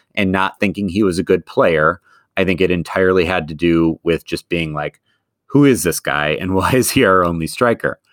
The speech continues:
But I was impressed by Foster Langsdorff and what he was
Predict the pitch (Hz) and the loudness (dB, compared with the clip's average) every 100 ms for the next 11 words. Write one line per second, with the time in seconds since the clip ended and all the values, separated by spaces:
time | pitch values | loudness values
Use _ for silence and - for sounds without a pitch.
0 | _ _ _ - 113 104 98 _ _ _ | _ _ _ -2 0 2 -2 _ _ _
1 | _ _ _ 110 117 98 98 113 143 123 | _ _ _ 0 0 2 2 2 0 -2
2 | - 143 135 - - - 101 95 98 95 | -2 0 0 -6 -10 -2 2 2 0 -4
3 | - 90 - 101 101 107 110 - 87 85 | -4 -4 -4 -6 -4 -4 -6 -2 0 0
4 | - 101 92 87 85 - 95 87 78 78 | -2 -6 -4 0 -2 -2 -6 -6 -2 -2
5 | 78 76 | -2 -6